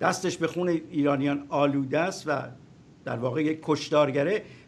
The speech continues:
بعد از آقای پور محمدی ایشون حالا وزیر دادگستری شده. به نظر میاد که وزارت دادگستری یعنی وزارت بیداد هستش. ایشون هم سخنرانی کرد،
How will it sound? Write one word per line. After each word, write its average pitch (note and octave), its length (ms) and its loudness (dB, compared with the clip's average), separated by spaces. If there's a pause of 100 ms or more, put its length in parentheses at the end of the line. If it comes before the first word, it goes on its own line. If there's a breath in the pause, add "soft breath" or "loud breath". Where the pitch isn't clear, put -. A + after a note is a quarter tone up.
بعد G3 280 6
از G#3+ 200 2 (100)
آقای D#3+ 280 4
پور F#3+ 180 -2
محمدی F#3 420 4
ایشون F#3+ 240 -2
حالا D3+ 200 6
وزیر C#3+ 320 2
دادگستری C#3 640 2
شده. C#3+ 280 -2
به D3 140 0
نظر D#3+ 260 2
میاد G3+ 180 -2
که G#3 100 -2
وزارت F3 360 2
دادگستری G3+ 720 2 (260 loud breath)
یعنی D3+ 160 6
وزارت E3 480 4
بیداد E3+ 520 6
هستش. A#2 480 -6 (320 loud breath)
ایشون B3 440 0
هم D4 120 4
سخنرانی G3+ 720 2
کرد، G3 420 -4